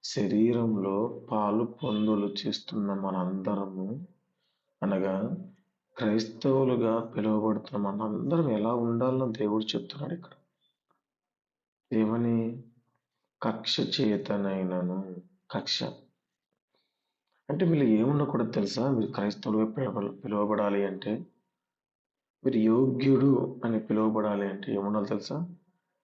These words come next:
మీలో కక్ష అనేది ఉండకూడదు. ఒకరి మీద ఒకరి ప్రేమ ఉండకూడదు. ఒకరిని తిట్టినా, కొట్టినా, వారి మీద నువ్వు పగను, కక్షను పెంచుకోకూడదు.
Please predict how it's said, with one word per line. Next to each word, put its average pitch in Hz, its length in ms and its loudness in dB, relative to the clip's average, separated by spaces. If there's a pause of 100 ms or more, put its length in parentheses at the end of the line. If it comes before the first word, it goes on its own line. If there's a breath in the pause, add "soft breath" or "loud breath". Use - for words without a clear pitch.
(180)
మీలో 104 160 2
కక్ష - 440 -6
అనేది 107 180 2
ఉండకూడదు. 104 640 -4 (1700)
ఒకరి 131 240 2
మీద 151 220 2
ఒకరి 160 220 4
ప్రేమ 117 460 0
ఉండకూడదు. 143 440 -4 (1400)
ఒకరిని 135 420 2 (340)
తిట్టినా, 120 680 0
కొట్టినా, 113 640 0 (600)
వారి 127 160 4
మీద 139 200 4
నువ్వు 151 280 4
పగను, 123 560 0
కక్షను 135 360 -2
పెంచుకోకూడదు. - 840 -2